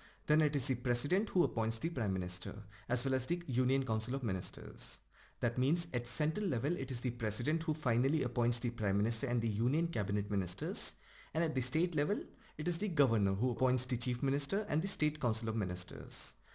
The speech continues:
I hope you are able to understand this in a parallel manner.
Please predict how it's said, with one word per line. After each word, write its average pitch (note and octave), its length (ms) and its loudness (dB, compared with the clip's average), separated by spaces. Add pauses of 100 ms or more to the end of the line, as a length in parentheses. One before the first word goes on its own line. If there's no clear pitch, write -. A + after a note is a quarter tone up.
(240)
I C3+ 140 2
hope F#3 200 4
you E3 140 4
are C#3+ 80 2
able C3 220 2
to C#3 120 0
understand A2 500 0
this A#2 160 -2
in B2 140 -2
a - 40 0
parallel G2+ 380 2
manner. F2+ 400 2